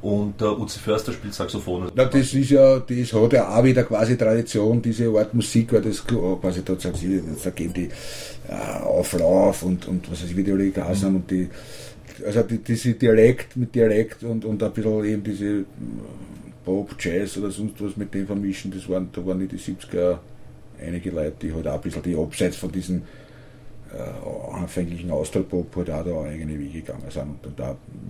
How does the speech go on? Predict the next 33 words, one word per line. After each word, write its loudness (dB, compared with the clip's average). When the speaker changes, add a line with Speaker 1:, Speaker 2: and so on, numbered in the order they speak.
Speaker 2:
mit -10
Literatur 4
halt 4
eher 2
viel, -4
Speaker 1:
Mhm. 0
Speaker 2:
viel -6
Sachen -8
Speaker 1:
Mhm. -6
Speaker 2:
gemacht -8
haben. -10
Speaker 1:
Das -4
ist -6
ja 2
auch -2
so, -2
so -6
eine -6
Vermischung, -6
also -2
auf -14
der, -4
auf -12
dem -10
Album, -6
das -10
einzige, -10
was -8
er -10
gemacht -8
hat, -14
der -16
Billig, -10